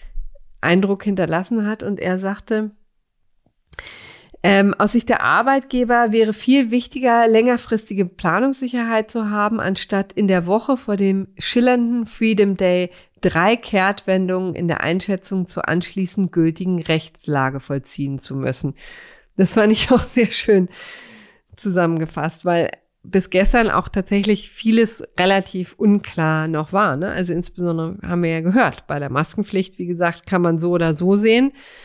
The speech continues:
Drei G wird's definitiv nicht mehr geben und bei der Homeoffice-Pflicht könnte ich mir auch vorstellen, dass das für Unmut sorgt und es dann eben zu neuen Reibereien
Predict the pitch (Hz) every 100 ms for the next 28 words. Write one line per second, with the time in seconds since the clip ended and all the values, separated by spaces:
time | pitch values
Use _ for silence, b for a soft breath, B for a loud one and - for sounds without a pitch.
0 | B B B B - - - 202 185 180
1 | 175 185 - - 175 214 208 214 190 196
2 | - - 202 208 196 180 208 190 196 -
3 | 190 185 170 196 240 254 208 208 - -
4 | 180 185 180 208 226 - 208 202 - 196
5 | - - 185 175 175 - 175 - 185 -
6 | 170 170 B B B - 196 - 170 -
7 | - - - 180 175 165 165 160 160 -
8 | _ - 151 135 151 139 113 - - -
9 | - 165 170 - 170 170 - 180 175 170
10 | 175 160 160 170 135 147 156 147 139 160
11 | 170